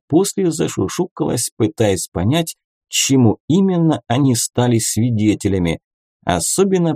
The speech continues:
пристально на нас глядели несколько игроков, на доспехах которых был отчеканен герб клана «Воины Света». Высокоуровневых игроков надо заметить, а бы кто такую броню, небось, не получит.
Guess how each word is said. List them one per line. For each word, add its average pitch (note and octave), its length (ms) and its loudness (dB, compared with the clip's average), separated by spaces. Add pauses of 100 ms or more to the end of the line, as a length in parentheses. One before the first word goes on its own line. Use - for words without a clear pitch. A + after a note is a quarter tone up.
пристально E3 640 -2
на C3 100 -2
нас A#2 300 2
глядели A2 460 2
несколько A2 600 4
игроков, A2+ 800 -2 (260)
на A2+ 240 4
доспехах G2+ 920 0
которых C#3 580 0
был B2 280 0
отчеканен G#2+ 960 -2
герб A#2+ 300 0 (120)
клана G#2+ 480 2
«Воины G2+ 500 2
Света». G#2+ 680 -2 (480)
Высокоуровневых E3 1500 0
игроков D3 600 0
надо A2+ 360 2
заметить, A2+ 1000 -2
а A#2+ 220 0
бы D3+ 200 0
кто C#3 340 -4
такую C3+ 500 -2
броню, B2 480 0
небось, B2+ 580 0
не B2 240 0
получит. B2 720 -2